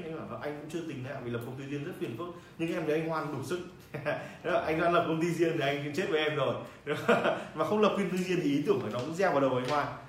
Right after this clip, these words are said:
Còn nói chuyện với con bé kia thì thoảng em bảo là: "Thực ra anh Hoan đẹp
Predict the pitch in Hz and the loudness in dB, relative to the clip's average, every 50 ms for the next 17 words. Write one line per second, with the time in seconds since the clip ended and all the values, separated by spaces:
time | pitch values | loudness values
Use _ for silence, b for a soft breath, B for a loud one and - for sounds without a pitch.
0 | B B B B 147 147 147 143 143 208 214 214 147 147 165 165 160 151 143 143 | B B B B 2 4 4 4 4 4 4 4 4 0 0 2 4 4 4 4
1 | 135 185 175 151 135 - 123 110 110 117 127 143 131 107 98 101 101 - - 127 | 4 2 0 0 0 0 -2 -2 -2 -4 -2 -2 -2 -2 -2 -4 -6 -6 -6 -4
2 | 123 127 135 135 139 139 135 123 117 | -2 -2 -2 -2 -2 -2 -4 -4 -4